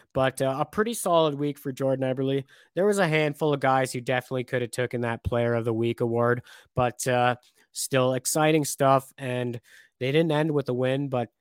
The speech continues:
they ended up on a, on a pretty good note, especially picking up that last – win at home of the season. So, you know, hats off to the Kraken. And we'll have much more to talk about of the Kraken,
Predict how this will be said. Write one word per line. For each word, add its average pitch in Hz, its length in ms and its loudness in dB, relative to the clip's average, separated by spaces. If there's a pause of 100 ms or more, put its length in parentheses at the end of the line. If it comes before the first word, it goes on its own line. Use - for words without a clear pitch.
(220)
they 139 80 -8
ended 202 220 -2
up 185 300 2 (100)
on 135 200 -4
a, 135 60 -2
on 131 220 -4
a 127 40 -6
pretty 135 280 -4
good 127 220 -2
note, 120 340 -2
especially 139 460 -4
picking 123 300 -2
up 120 160 -4
that 117 220 0
last – 113 440 -2 (480)
win 123 380 0
at 127 280 2
home 120 280 -2
of 113 120 -4
the 113 60 -8
season. 110 500 -4
So, 107 380 -4 (280)
you 117 80 -6
know, 110 140 -4
hats 127 380 0
off 123 280 4 (260)
to 160 100 4
the 165 100 4
Kraken. 147 640 4 (300)
And 131 120 -2
we'll 196 140 6
have 220 180 8
much 185 300 2
more 165 180 6
to 156 80 0
talk 139 300 4
about 139 240 4
of 139 300 0
the 139 60 -2
Kraken, 127 600 0